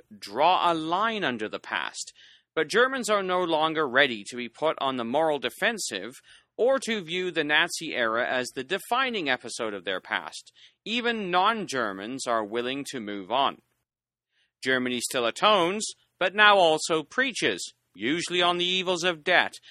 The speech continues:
the importance of nurturing industry and the superiority of long-term thinking in enterprise. Others are disposed to listen. Everyone orients himself towards Germany, says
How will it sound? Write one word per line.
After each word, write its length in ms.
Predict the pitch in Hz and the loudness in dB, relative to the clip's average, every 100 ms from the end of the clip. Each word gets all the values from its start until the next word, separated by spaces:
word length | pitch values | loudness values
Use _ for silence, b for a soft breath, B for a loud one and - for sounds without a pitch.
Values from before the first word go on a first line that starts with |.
| B - | B -6
the 140 | 143 | -2
importance 580 | 151 - 196 233 214 180 | -2 -2 2 2 0 -4
of 140 | 196 | -2
nurturing 520 | 190 202 180 208 196 | 0 0 0 -4 -4
industry 720 | 190 233 240 180 - - 107 127 | -4 -4 -2 -2 -4 -4 -2 -2
and 140 | 127 | -2
the 100 | 113 | -4
superiority 1200 | - 127 - 170 190 202 196 190 165 - 117 123 | -6 -8 -6 -4 -2 0 2 4 2 0 -6 -4
of 160 | - 110 | -4 -4
long-term 800 | 101 113 147 180 165 - 165 165 | -4 0 2 0 -2 -4 -4 -4
thinking 460 | - 190 175 123 110 | -6 -8 -6 -8 -8
in 140 | 117 | -6
enterprise. 840 | - 175 160 113 104 92 80 - b b b b b _ | -2 -2 -2 -10 -6 -6 -6 -14 b b b b b _
Others 360 | 120 151 202 175 | 2 4 2 4
are 160 | 190 | 2
disposed 560 | 185 202 - 117 117 - | 2 -4 -2 -2 -2 -4
to 80 | 151 | -4
listen. 480 | 190 247 - 92 - b b b | -2 -2 -2 -8 -14 b b b
Everyone 580 | 185 233 247 220 220 214 | 4 4 2 -2 0 0
orients 600 | 202 190 175 185 175 170 | 2 4 4 4 0 -2
himself 520 | 180 165 - 123 123 - | -8 -6 2 2 2 -4
towards 600 | 120 113 120 120 - - | -8 -2 -2 -2 -6 -4
Germany, 640 | 147 160 139 110 98 85 B B B | 0 0 0 -4 -6 -10 B B B
says 480 | - 131 123 113 | -4 0 0 -2